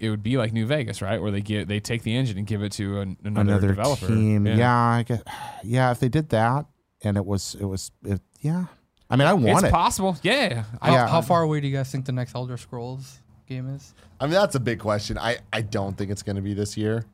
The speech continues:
Speaker 4: There's that Starfield game that keeps being talked
Speaker 1: Oh, yeah,
Speaker 4: about.
Speaker 1: yeah, last year, the rumors of why they had, they were looking up the stars and stuff.
Speaker 4: Yeah.
Speaker 2: I, I, I figure that,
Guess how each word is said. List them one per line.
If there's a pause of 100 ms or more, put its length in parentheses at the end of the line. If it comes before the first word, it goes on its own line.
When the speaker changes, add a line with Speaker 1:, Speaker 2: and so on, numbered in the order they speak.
(140)
Speaker 4:
There's
that
Starfield
game
that
keeps
being
talked
Speaker 1:
Oh,
yeah,
Speaker 4:
about.
Speaker 1:
yeah,
last
year,
the
rumors
of
why
they
had,
they
were
looking
up
the
stars
and
stuff.
Speaker 4:
Yeah.
Speaker 2:
I,
I,
I
figure
that,